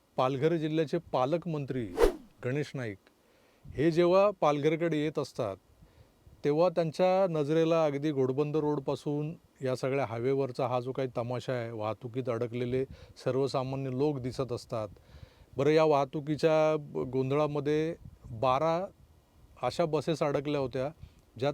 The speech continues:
शाळेचे विद्यार्थी होते, जे सहलीवरून येत होते आणि ते बिचारे उपाशी तापाशी त्या ठिकाणी अडकले होते. मग एका सामाजिक संस्थेने त्यांची सुटका केली आणि मग नेऊन एका ठिकाणी त्यांना, अ, त्यांची खाण्याची व्यवस्था केली.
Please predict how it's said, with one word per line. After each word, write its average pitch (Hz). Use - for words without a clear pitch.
शाळेचे 139
विद्यार्थी 147
होते, 131
जे 127
सहलीवरून 139
येत 135
होते 123
आणि 117
ते 139
बिचारे 143
उपाशी 139
तापाशी 143
त्या 131
ठिकाणी 135
अडकले 135
होते. 120
मग 123
एका 127
सामाजिक 135
संस्थेने 131
त्यांची 131
सुटका 131
केली 127
आणि 113
मग 127
नेऊन 123
एका 127
ठिकाणी 127
त्यांना, 123
अ, 104
त्यांची 123
खाण्याची 131
व्यवस्था 131
केली. 117